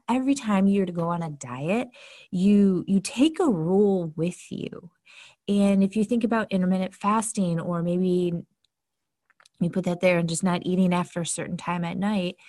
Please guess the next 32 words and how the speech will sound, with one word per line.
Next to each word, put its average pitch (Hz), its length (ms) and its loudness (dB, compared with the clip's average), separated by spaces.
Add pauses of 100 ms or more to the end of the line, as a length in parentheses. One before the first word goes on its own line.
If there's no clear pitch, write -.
(440)
And 180 180 -2
so 202 180 0
before 185 280 -2
you 190 140 2
know 240 220 2
it, - 120 2
if 165 100 -4
you 180 80 -4
take 185 260 -4
all 190 140 4
the 185 100 0
diets, 220 420 2
you're 202 100 0
like, 170 200 -2
"Okay, 208 540 -2 (340)
I 180 140 0
can't 185 560 0 (1200)
eat 208 260 4 (560)
before 180 840 0 (340)
eleven 190 400 2
o'clock 170 400 -2
in 180 100 0
the 170 60 2
morning. 156 480 0
And 156 220 -2
then, 156 400 0
you 160 160 -2
know, 156 320 -2
I 156 440 -2
have 160 260 -4
to 151 280 -2
eat 160 240 -2